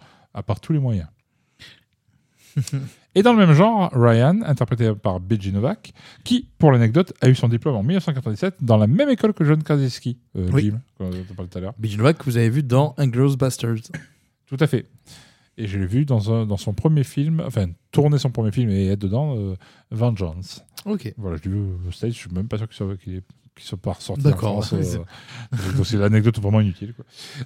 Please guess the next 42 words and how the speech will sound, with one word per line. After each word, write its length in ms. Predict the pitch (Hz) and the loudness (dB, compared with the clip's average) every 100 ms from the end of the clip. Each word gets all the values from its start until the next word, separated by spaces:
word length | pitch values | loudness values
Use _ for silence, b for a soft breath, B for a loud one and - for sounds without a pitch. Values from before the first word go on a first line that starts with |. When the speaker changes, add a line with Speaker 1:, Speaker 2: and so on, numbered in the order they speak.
| - | 2
Speaker 1:
Euh, 280 | 139 139 135 | 6 8 6
c'est 200 | - 160 | 4 4
un 80 | 160 | 6
peu 120 | 208 | 8
l'alter 260 | 185 170 | 6 4
ego 140 | 156 156 | 2 2
de 60 | |
Kelly, 280 | - 120 135 | 2 2 4
donc, 260 | 165 175 170 | 2 2 2
euh, 560 | 135 120 113 104 98 98 | 2 2 0 0 -2 -4
Ryan, 340 | 101 110 143 170 | -2 -2 -2 -6
c'est 300 | - - 107 | -8 -6 -4
le 80 | 104 | -4
stagiaire, 500 | - 113 101 127 151 b b b _ | 0 0 0 -2 -2 b b b _
en 60 | - | -14
tout 100 | - | -10
cas 100 | - | -6
au 40 | |
début, 240 | 87 120 170 b _ | -4 -4 -4 b _
qui 100 | - | -2
est 60 | 104 | 0
allé 120 | 92 | 0
dans 160 | 85 80 | -4 -4
l'ombre, 360 | 95 123 127 | 2 2 2
qui 60 | - | -2
n'a 40 | 85 | -4
aucun 180 | - 92 | -2 -4
scrupule, 760 | - 90 - 120 127 127 120 | -6 -14 -10 -6 -4 -2 -2
c'est 300 | - 95 92 | -4 -6 -4
en 100 | 87 | -6
fait 220 | - 90 | -8 -8
le 60 | 90 | -8
gros 200 | - 95 | -2 -2
con, 240 | - 123 - | 0 -2 -2
en 100 | 95 | -6
fait, 100 | 90 87 | -6 -8
c'est 160 | 87 | -10
le, 220 | 80 78 85 B B 123 113 | -10 -14 -16 B B -20 -8
euh, 220 | 98 85 85 | -6 -6 -10
qui 680 | - 85 80 78 82 85 85 | -14 -12 -12 -14 -14 -14 -14
cherche, 440 | - 104 - - | -10 -10 -10 -12
euh, 180 | 92 82 | -12 -12